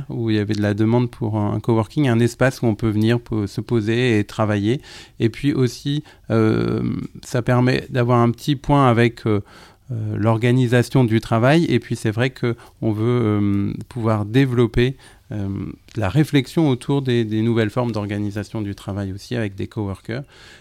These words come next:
Pour le moment, notre espace donc est ouvert depuis un an, il est un peu petit, on a, voilà, des projets de, pour grandir et pour pouvoir installer un peu plus, euh, fonctionnellement et de façon plus pratique cette, euh, cet espace de coworking, ouais.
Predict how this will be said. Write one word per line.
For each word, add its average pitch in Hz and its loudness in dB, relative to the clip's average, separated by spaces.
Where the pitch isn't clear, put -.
Pour 135 2
le 143 6
moment, 156 6
notre 139 2
espace 143 2
donc 131 -2
est 123 4
ouvert 123 2
depuis - 0
un 123 6
an, 160 6
il 131 4
est - 4
un 110 0
peu 135 -4
petit, 151 -2
on 131 2
a, 107 0
voilà, 92 -6
des 101 -6
projets 117 -2
de, 95 -4
pour 98 -12
grandir 110 0
et 104 0
pour 110 -2
pouvoir 120 0
installer 120 0
un 110 -2
peu 117 -4
plus, 123 -4
euh, 101 0
fonctionnellement 131 2
et 107 0
de 101 -6
façon 113 -8
plus - -10
pratique 117 -6
cette, - -12
euh, - -10
cet - -14
espace 107 -10
de 104 -8
coworking, 104 -10
ouais. 101 -10